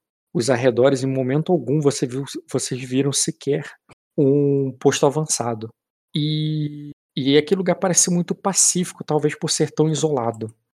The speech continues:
Mas vocês sabem que aquele isolamento não significa segurança em, na Floresta Negra. Que sem uma defesa adequada, aquele lugar seria destruído por, pelas criaturas.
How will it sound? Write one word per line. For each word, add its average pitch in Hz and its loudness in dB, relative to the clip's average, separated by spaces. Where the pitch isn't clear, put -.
Mas 143 2
vocês 175 0
sabem 151 0
que 123 -8
aquele 131 -2
isolamento 131 0
não 127 -4
significa 160 -2
segurança 139 0
em, 117 -4
na 120 0
Floresta 120 -2
Negra. 110 -4
Que - -10
sem - 6
uma 151 4
defesa 127 2
adequada, 117 0
aquele 117 -2
lugar 117 0
seria 123 -2
destruído 127 -2
por, 135 -6
pelas 117 2
criaturas. 139 0